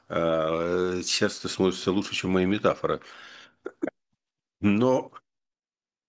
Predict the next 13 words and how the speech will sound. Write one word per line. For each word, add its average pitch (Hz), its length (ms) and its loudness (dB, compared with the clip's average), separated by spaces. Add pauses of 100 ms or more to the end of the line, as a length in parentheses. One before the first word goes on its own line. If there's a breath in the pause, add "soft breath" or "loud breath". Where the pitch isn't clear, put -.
(320)
э, 110 60 -2
э, 98 800 2
вот, 101 560 0
э, 104 180 2
с - 100 -8
этой 165 200 2
точки - 260 -4
зрения 135 580 0 (480 loud breath)
я 87 400 2
не 151 120 0
совсем 143 360 -2
понимаю 120 560 0
интригу. 101 540 -4